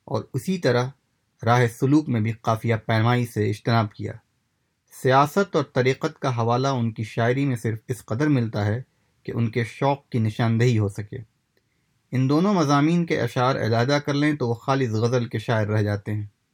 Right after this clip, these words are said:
غزل کی خوش قسمتی ہے کہ حسرت نے شعر کو سیاست میں نہیں گھسیٹا،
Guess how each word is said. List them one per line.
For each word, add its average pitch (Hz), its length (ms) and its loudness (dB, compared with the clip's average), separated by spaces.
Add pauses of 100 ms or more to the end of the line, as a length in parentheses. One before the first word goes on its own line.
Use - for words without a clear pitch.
(640)
غزل 131 380 2
کی 202 140 -2
خوش 165 220 -6
قسمتی 139 540 -2
ہے 160 60 0
کہ 147 160 -4
حسرت 147 380 -4
نے 127 160 0
شعر 135 320 0
کو 120 180 -4
سیاست 120 480 -2
میں 131 120 -2
نہیں 113 200 2
گھسیٹا، 117 460 -4